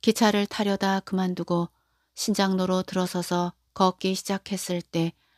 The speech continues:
누나가 불쑥 말했던 것이다. "덕수야, 우리 오늘 아버지를 만나보자." 그것은 뜻하지 않은 말이었다. 아버지를 만나보다니.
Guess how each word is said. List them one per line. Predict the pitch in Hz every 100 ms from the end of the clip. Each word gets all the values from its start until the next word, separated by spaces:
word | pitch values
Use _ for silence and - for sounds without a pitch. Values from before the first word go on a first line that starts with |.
| _ _ -
누나가 | 196 190 190 185
불쑥 | - 180 175 - 170 170 _ _ _
말했던 | 196 196 196 - 196
것이다. | 180 165 - 165 165 - _ _ _ _ _ _ _
"덕수야, | - 185 - 202 196 165 - _ _ _ _
우리 | 196 202
오늘 | 180 170 170 170 180 165 _ _
아버지를 | - 180 202 180
만나보자." | 170 170 185 190 160 160 156 - _ _ _ _ _ _ _ _
그것은 | 214 190 185 - 180 180 - _ -
뜻하지 | 220 233 208 202
않은 | 185 180 180
말이었다. | 175 170 165 156 - 160 165 _ _ _ _ _
아버지를 | - 190 190 185 180 180
만나보다니. | 185 185 185 - 185 180 165 165